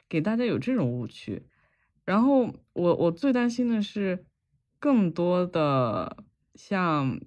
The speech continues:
比如说像大量你们的同行开始去做这种事情，把它作为一个营销手段，反而用一种很坏的内卷，把整个行业卷得乱七八糟。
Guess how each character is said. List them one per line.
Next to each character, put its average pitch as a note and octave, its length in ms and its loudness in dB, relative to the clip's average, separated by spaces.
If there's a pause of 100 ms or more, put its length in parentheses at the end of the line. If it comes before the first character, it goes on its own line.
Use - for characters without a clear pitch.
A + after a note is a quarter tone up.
比 D3+ 120 -4
如 C#3 120 2
说 D#3 480 -4
像 D3+ 400 -4
大 E3 200 -6
量 D3 200 0
你 C3+ 80 2
们 B2 120 0
的 D3+ 80 -2
同 C#3 280 -4
行 A#2+ 300 -8
开 - 180 -4
始 A3+ 140 -6
去 E3 140 -10
做 F#3 280 -4
这 D3 140 -4
种 A#2+ 140 -2
事 C#3+ 180 -8
情， C3+ 160 -4
把 - 100 -4
它 E3 140 -8
作 F#3+ 160 -4
为 D#3 100 -2
一 D#3 40 -2
个 D#3+ 80 -4
营 C3 240 -2
销 E3+ 200 -6
手 - 220 -10
段， C#3+ 300 -6 (360)
反 D#3+ 200 2
而 D3+ 520 2
用 A#3+ 220 2
一 A3 60 4
种 E3 200 0
很 C#3 300 -2
坏 A3 380 0
的 C#3+ 180 0
内 F#3+ 320 0
卷， F#2 380 -8
把 D#3 160 -8
整 C3+ 200 -2
个 E3+ 140 -2
行 C3 220 -4
业 E3+ 120 -2
卷 - 240 -6
得 G#2+ 80 -10
乱 A#3+ 240 0
七 - 160 -14
八 G2 160 -10
糟。 - 260 -16